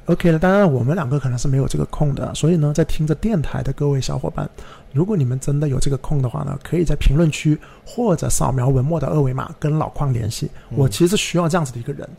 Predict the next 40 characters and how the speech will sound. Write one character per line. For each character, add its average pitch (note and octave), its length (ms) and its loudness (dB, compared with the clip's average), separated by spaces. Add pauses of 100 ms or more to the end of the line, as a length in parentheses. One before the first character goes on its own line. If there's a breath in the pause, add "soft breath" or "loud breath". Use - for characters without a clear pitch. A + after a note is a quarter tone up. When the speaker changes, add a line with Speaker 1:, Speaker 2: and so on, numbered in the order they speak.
(280 loud breath)
Speaker 1:
因 A3 80 -2
为 A#3+ 60 -2
这 C#4 120 0
个 D#4+ 80 0
东 E3 160 0
西 - 140 0
不， - 140 -4
Speaker 2:
嗯。 - 40 -16 (220)
Speaker 1:
我 D3 140 2
们 E3 140 2 (120)
不 D#4 100 0
指 - 160 -6
望 D#3 140 0
他 - 180 2
来， C3 240 0 (400 loud breath)
我， - 220 2
我 D#3 100 0
首 D3 140 2
先， F#3 200 0
我 C#3 120 2
们 G3 120 2
老 F3+ 80 2
邝 G#3+ 200 -2
团 - 200 -2
队 D3+ 140 -4
不 - 140 -2
指 - 120 -2
望 D#3 120 2
他 C#3 80 -2
来 C3 100 -2
赚 D3+ 160 -2
钱。 - 300 -10
Speaker 2:
对。 A#2+ 180 -6 (200 loud breath)
Speaker 1:
我 D3 80 -2
不 A#3 100 -2
需 A#3 120 -2
要 A#3 60 0
说 F3+ 160 0
什 D#3 80 -2
么， C3+ 220 -2